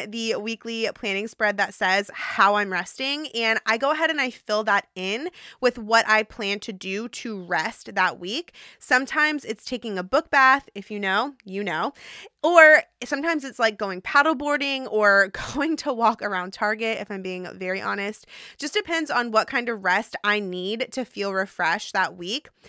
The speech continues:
Now, after I decide what I'm doing to rest, I pop it on the schedule section of my planner so that I can see where it fits into my week. Maybe it's, I'm doing it on a Friday afternoon. Maybe I'm doing it on a Sunday after church.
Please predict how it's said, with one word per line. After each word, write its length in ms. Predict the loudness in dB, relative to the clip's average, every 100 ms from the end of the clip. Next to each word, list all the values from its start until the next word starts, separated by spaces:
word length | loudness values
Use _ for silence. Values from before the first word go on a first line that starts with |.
| -20 -2
Now, 320 | 6 8 8 6 4
after 340 | 4 4 0 0 4
I 140 | 2
decide 840 | 2 -2 -2 4 4 6 4 2 0
what 300 | -2 2 2
I'm 300 | 2 -2 -8
doing 380 | -8 -6 -4 -6
to 160 | -6 -6
rest, 440 | -2 0 0 -2 -2
I 140 | 0
pop 400 | 0 0 2 2
it 140 | 0 -2
on 140 | -2 -2
the 80 |
schedule 540 | -6 -4 0 0 -2 -6
section 440 | -4 -4 -4 -6
of 140 | -6 -4
my 160 | -6
planner 560 | -6 -10 -6 -2 -2 -4 -8 -20
so 440 | -14 2 4 6 4
that 180 | 2 2
I 120 | 2
can 180 | 0 -6
see 500 | -10 -10 -10 -6 -4
where 420 | -4 -2 0 0
it 160 | -2 -6
fits 260 | -6 -8 -6
into 260 | -10 -8
my 180 | -8 -8
week. 320 | -10 -14 -10
Maybe 420 | -6 -4 -4 -6
it's, 340 | -4 -6 -8 -6
I'm 240 | -2 0 -2
doing 300 | -6 -6 -4
it 160 | -6 -4
on 300 | -2 -2 -4
a 260 | -6 -8
Friday 500 | -10 -10 0 2 2
afternoon. 600 | 0 -2 -4 -4 -4 -6
Maybe 240 | -6 -4 -2
I'm 160 | -4
doing 260 | -4 -8 -6
it 140 | -8 -4
on 260 | -2 -2
a 200 | -4 -6
Sunday 360 | -6 -6 -4 0
after 280 | -2 -2 -8
church. 380 | -6 -8 -8